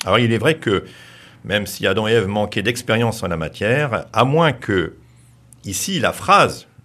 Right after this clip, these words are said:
euh, veuille souligner peut-être l'incapacité totale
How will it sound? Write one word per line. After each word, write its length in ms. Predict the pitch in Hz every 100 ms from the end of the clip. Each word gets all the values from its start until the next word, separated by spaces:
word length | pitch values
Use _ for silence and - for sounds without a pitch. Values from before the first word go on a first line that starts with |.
| - 85
euh, 200 | 80 76 - - - - - -
veuille 240 | 87 110 95
souligner 560 | - 127 113 104 127
peut-être 500 | 147 95 123 123 -
l'incapacité 880 | 98 117 127 131 120 117 - - 98
totale 600 | 92 123 123 120 78 -